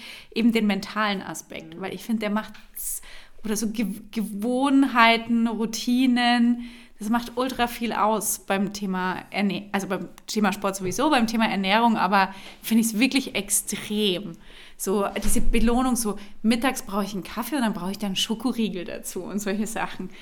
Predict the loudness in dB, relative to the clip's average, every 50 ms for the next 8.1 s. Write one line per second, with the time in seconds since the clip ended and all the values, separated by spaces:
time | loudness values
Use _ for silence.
0 | -18 -20 -20 -18 -18 -18 -16 -14 -2 0 2 2 2 0 -4 -6 -6 -6 -6 -8
1 | -10 -14 -14 -12 -4 -2 0 0 0 0 0 0 -2 2 2 2 4 4 4 4
2 | 4 2 0 0 -2 -4 -6 -6 -6 -6 -4 -2 -2 -2 0 0 0 -2 -2 -4
3 | -4 -4 0 2 4 6 6 6 4 2 0 -6 -16 -18 -18 -12 -12 -2 2 4
4 | 4 4 4 2 2 0 0 0 -2 -2 -2 -2 0 0 2 2 2 4 4 6
5 | 8 8 8 8 10 10 10 10 10 10 8 6 6 6 4 4 4 2 0 2
6 | 2 2 0 -2 -2 -2 -2 0 0 0 0 2 2 2 2 2 0 -4 -6 -8
7 | -6 -4 -4 -2 -2 -2 -4 -6 -8 -8 -6 -4 -2 -2 -2 -2 -2 -2 -2 -2
8 | -2 -4